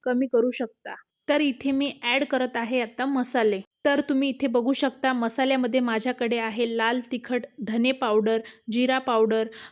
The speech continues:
गरम मसाला, संडे मसाला, कांदा लसूण मसाला आणि हळद. तर इथे मी आपल्या किचनमध्ये रोजच्या स्वयंपाकामध्ये जे वापरणारे मसाले असतात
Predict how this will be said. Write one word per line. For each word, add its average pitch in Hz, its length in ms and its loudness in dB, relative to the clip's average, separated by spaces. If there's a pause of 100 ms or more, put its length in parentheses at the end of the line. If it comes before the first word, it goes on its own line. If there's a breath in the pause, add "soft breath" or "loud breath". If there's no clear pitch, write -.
(160)
गरम 262 260 2
मसाला, 226 560 2 (220 loud breath)
संडे 240 360 2
मसाला, 220 580 2 (340)
कांदा 262 360 2
लसूण 277 280 0
मसाला 226 520 0 (100)
आणि 247 320 2
हळद. 214 420 0 (500)
तर 277 240 4
इथे 254 340 2
मी 254 280 2
आपल्या 269 280 -2
किचनमध्ये 247 720 0
रोजच्या 254 400 2
स्वयंपाकामध्ये 254 800 -2
जे 269 140 -4
वापरणारे 247 640 -2
मसाले 247 460 -2
असतात 233 340 -4